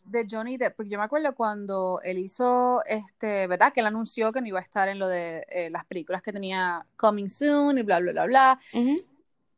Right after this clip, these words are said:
Speaker 1: Él como que al final dice, "No me creyeron", o sea, el, el
Speaker 2: Ujú.
Speaker 1: jurado no me creyó,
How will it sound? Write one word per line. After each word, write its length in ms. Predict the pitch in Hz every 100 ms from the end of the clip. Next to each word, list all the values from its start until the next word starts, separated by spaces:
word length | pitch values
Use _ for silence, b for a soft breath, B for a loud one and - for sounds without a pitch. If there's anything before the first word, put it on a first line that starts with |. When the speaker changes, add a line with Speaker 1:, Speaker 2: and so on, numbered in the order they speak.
| _
Speaker 1:
Él 260 | 254 220 208
como 240 | 330 381
que 100 | 262
al 120 | 233
final 440 | 214 202 190 180 233
dice, 600 | 285 302 262 226 220 - _ _ _ _
"No 340 | 220 208 214 196
me 160 | 233
creyeron", 920 | 294 285 254 220 240 196 160 214 269 - _ _
o 80 | 196
sea, 200 | 190 196
el, 80 | 180
el 160 | 180 185 214 214 214
Speaker 2:
Ujú. 100 | 208
Speaker 1:
jurado 400 | 214 220 185 226
no 120 | 240
me 140 | 208 233
creyó, 680 | 254 226 220 233 190 196